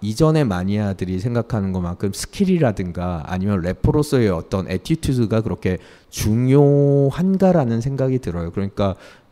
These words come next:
음악이 이제 어떻게 보면 엔터테인먼트 산업의 일부가 저는 확실히 이미 됐다고 생각하거든요. 대부분 몇, 어떤 장르의 마니아들을 제외하면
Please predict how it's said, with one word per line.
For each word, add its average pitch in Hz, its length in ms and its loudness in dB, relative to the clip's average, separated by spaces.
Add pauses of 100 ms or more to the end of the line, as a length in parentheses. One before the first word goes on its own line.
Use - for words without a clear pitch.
음악이 143 1080 4
이제 92 340 0
어떻게 87 300 -4
보면 104 160 -2
엔터테인먼트 120 720 0
산업의 110 500 0
일부가 95 800 -2 (360)
저는 101 440 -2
확실히 - 380 -2
이미 104 180 0
됐다고 151 460 0
생각하거든요. 95 720 -4
대부분 87 540 -6 (160)
몇, 95 180 -4 (320)
어떤 104 280 -2
장르의 104 360 -2
마니아들을 98 640 -2
제외하면 85 480 -4